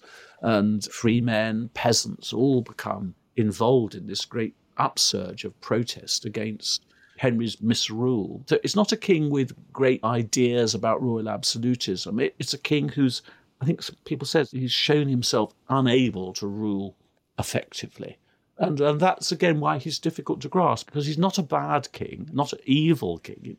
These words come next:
any kind of way. And he has done good things for the kingdom. He's brought long years of peace. And yet, on the other hand, you could say it was peace with injustice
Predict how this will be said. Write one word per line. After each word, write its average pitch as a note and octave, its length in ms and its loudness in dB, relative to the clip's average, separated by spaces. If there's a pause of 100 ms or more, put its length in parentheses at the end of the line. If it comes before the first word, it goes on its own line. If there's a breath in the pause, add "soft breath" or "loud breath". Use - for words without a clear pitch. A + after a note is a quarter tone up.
any E3 260 2
kind - 320 -12
of A#2+ 100 -20
way. - 380 -10 (560 soft breath)
And E3 160 2
he E3 200 4
has E3+ 280 0
done E3+ 240 0
good E3 240 0
things E3+ 300 -4
for D#3+ 100 -12
the E3+ 80 -8
kingdom. F3+ 380 0
He's A2 200 -4
brought C3+ 400 4 (140)
long C3+ 380 0
years B2+ 260 -2
of B2 220 -10
peace. C3 540 0 (360 soft breath)
And C#3+ 160 4
yet, C#3+ 240 2
on C3 120 0
the A#2+ 100 2
other C#3+ 240 0
hand, F#2 580 -6
you A#2 120 -8
could A#2+ 180 -2
say A2+ 160 -2
it - 80 -4
was - 100 -8
peace - 320 -4
with A2 140 -4
injustice - 920 -6